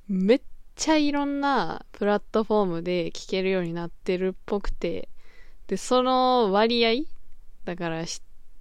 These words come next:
どのプラットフォームでみんながどれくらい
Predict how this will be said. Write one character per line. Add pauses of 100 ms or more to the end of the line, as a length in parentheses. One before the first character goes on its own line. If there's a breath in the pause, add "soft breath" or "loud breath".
(120)
ど
の
プ
ラ
ッ
ト
フ
ォ
ー
ム
で (360 loud breath)
み
ん
な
が
ど
れ
く
ら
い